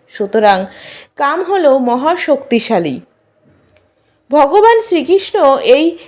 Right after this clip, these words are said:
রাসলীলার মাধ্যমে মানবকে কাম প্রতিহত করতে শিক্ষা দিয়েছেন। যতক্ষণ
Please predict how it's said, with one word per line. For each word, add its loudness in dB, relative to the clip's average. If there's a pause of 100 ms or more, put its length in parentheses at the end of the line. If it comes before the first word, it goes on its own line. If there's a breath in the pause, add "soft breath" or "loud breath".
(120)
রাসলীলার 0
মাধ্যমে 2
মানবকে 2
কাম -2
প্রতিহত 2
করতে 2
শিক্ষা -2
দিয়েছেন। 0 (840)
যতক্ষণ 2